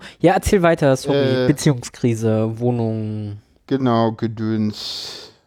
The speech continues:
Speaker 2: Hast
Speaker 1: Genau, das waren die beiden Dinge. Einmal dieses so Zusammenziehen, ja, nein, hat mich halt irgendwie dazu bewegt, nochmal die Beziehung zu hinterfragen und warum bin ich mit ihr zusammen und
Speaker 2: Dann kam halt von mir dieses, äh,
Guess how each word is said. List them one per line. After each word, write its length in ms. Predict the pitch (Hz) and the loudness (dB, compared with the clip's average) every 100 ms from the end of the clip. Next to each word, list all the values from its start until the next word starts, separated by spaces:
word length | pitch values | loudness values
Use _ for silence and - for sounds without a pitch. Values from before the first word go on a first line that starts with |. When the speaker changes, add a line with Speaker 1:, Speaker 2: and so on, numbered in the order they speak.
| _ _ | _ _
Speaker 2:
Hast 140 | 127 123 | -4 0
Speaker 1:
Genau, 240 | 143 123 | 2 4
das 160 | 127 - | 2 2
waren 100 | 165 | 2
die 80 | 160 | 4
beiden 300 | 151 160 135 | 4 4 4
Dinge. 260 | 139 127 | 4 4
Einmal 340 | 127 151 143 139 | 4 4 4 4
dieses 360 | 135 139 139 | 2 0 -2
so 420 | - 135 135 147 147 | 0 0 0 -4 -8
Zusammenziehen, 840 | - 131 120 156 180 - 185 190 | -6 -2 0 0 -2 -2 -2 -2
ja, 380 | 196 160 151 147 | -4 -2 2 2
nein, 380 | 156 151 165 165 | 4 4 4 2
hat 120 | 156 | 0
mich 160 | 160 - | -2 0
halt 140 | 143 | 0
irgendwie 180 | 170 147 | 0 0
dazu 280 | 143 - 143 | 0 0 -2
bewegt, 320 | 131 139 - | 2 2 0
nochmal 260 | 127 131 120 | 0 2 0
die 60 | |
Beziehung 420 | 113 - - 151 | -2 -4 -2 -2
zu 140 | 170 170 | -2 -2
hinterfragen 880 | 170 170 156 - 135 185 214 202 156 | -2 -4 -4 2 2 2 -4 -4 0
und 280 | 135 123 | 0 0
warum 220 | - 117 110 | 0 2 2
bin 120 | 113 | 0
ich 120 | 139 | 0
mit 140 | 185 | 0
ihr 100 | 175 | 0
zusammen 680 | 165 180 156 165 190 185 170 | -2 0 2 0 0 -4 -4
und 420 | 127 123 120 120 - | -4 -4 -4 -6 -2
Speaker 2:
Dann 160 | 127 | -2
kam 240 | 127 147 135 | 0 0 2
halt 140 | 139 | 2
von 220 | - 139 127 | 2 0 2
mir 220 | 135 147 | 2 2
dieses, 680 | 139 139 135 135 139 143 | 0 -2 2 2 2 -2
äh, 640 | 95 123 127 123 123 127 | -4 2 4 6 4 2